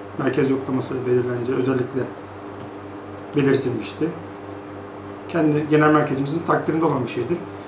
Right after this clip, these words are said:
Biz bu liste doğrultusunda, e, isimlerle değil, partimiz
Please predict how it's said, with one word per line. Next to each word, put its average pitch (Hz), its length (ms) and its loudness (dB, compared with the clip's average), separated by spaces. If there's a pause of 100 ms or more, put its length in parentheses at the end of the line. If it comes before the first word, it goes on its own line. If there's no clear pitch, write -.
(280)
Biz 147 140 -4
bu 156 120 2
liste 135 200 -2
doğrultusunda, 127 580 2
e, - 920 -10 (520)
isimlerle 139 540 2
değil, 151 140 4 (800)
partimiz 139 340 0